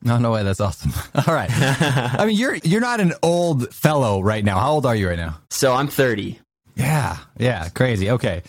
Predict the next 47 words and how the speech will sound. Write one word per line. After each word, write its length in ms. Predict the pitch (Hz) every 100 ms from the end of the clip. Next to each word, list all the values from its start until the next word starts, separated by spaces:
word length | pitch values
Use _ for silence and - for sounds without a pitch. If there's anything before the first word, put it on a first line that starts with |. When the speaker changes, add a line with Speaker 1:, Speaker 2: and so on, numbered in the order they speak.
| - - _ _ -
Speaker 1:
And 340 | 113 117 110 127
you 120 | 135
have, 140 | 117
again, 380 | 101 107 95 90
how 140 | - 208
many 160 | 226
total 260 | 170 165 147
units 240 | 131 117
do 60 | -
you 80 | 110
have 120 | 101
right 120 | 101
now? 240 | 92 90 90
And, 160 | 98
and 360 | 98 104 104 104
what's 140 | 117
that 80 | 123
kind 140 | 113 101
of 60 |
makeup? 320 | 98 98 95
And 80 | 92
then 60 | 92
we'll 100 | 95
go 100 | 95
back 260 | 92 92
and 140 | 92 87
fill 160 | 104
in 60 | 95
the 80 | 92
blanks. 400 | 85 87 95 -
Speaker 2:
Yeah. 360 | - 214 170 107
So 420 | - 139 131 -
I've 200 | 117 107
got 420 | 131 123 123 117
a 40 | 113
hundred 300 | 131 160 170
and 100 | 170
thirty-six 500 | 151 139 143 127 -
units 380 | 113 113 113 110
of 280 | 101 95
rental 320 | 101 101 - 107
real 220 | 101 101
estate. 400 | 101 - 98 95
It's 200 | 110 -
a 260 | 113 104 101 -
combination 760 | 135 123 110 107 110 - 104
of, 380 | 98 98 -